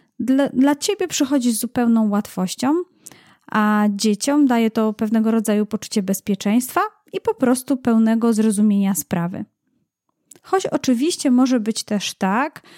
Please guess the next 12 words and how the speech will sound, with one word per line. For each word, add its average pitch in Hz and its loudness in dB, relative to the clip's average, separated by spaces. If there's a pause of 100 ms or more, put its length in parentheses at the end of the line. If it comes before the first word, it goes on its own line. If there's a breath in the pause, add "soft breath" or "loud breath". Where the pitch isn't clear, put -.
(400 loud breath)
że 220 2
czasami 254 2
dzieci 254 0
mogą 226 2
podchodzić 226 -2
do 226 -2
tego 240 -2
jak 233 0
do 220 -4
takiego 226 -2
twojego 226 -2
blebleblania. 233 2